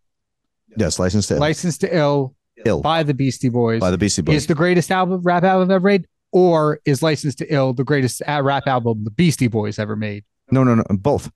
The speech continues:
Speaker 2: Okay,
Speaker 1: Both.
Speaker 2: 'cause the way you said it got confusing. 'Cause you
Speaker 1: Both.
Speaker 2: said "License to Ill" the greatest
Speaker 1: Greatest?
Speaker 2: album ever made by the Beastie Boys.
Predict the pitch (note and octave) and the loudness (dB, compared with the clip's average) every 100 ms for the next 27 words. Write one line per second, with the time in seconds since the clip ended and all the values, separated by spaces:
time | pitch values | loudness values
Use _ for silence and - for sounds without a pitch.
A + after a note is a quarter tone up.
0 | _ _ _ - F3 D#3 G2 C#3+ C#3 F3 | _ _ _ -2 0 2 0 -2 -2 2
1 | F#3+ G3+ G#3 F#3+ A3 E3 A#2 D3 B2+ - | 4 4 4 2 2 0 0 0 -2 0
2 | A#2+ D#3 C3+ A2 A2+ - _ _ _ - | 2 2 2 0 -8 -18 _ _ _ -4
3 | F3 D#3+ F3+ F#3 D3+ C3 C3+ D#3+ F3+ G#3+ | 0 2 4 4 2 -4 -2 0 2 0
4 | - F#3 E3 D3 C3+ C#3 B2+ D3+ D3+ C#3+ | 2 0 2 0 0 -2 0 0 2 0
5 | - D3 C#3+ C#3 C3+ C3 - _ - C#3+ | 2 2 2 0 0 -2 -8 _ -4 0
6 | D3 C#3 C3+ A#2+ C3 B2 C3+ A#2 A2+ G2+ | 2 2 0 0 -2 0 0 0 -4 -6
7 | G#2 - | -10 -16